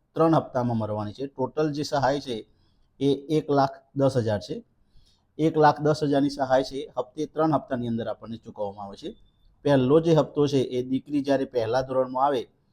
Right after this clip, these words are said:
ત્યારે ચાર હજાર રૂપિયા તમારા ખાતાની અંદર ટ્રાન્સફર કરવામાં આવશે. બીજો હપ્તો છે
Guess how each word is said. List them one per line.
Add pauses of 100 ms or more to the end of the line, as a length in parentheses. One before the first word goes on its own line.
(200)
ત્યારે
ચાર
હજાર
રૂપિયા
તમારા
ખાતાની
અંદર (680)
ટ્રાન્સફર
કરવામાં
આવશે. (1000)
બીજો
હપ્તો
છે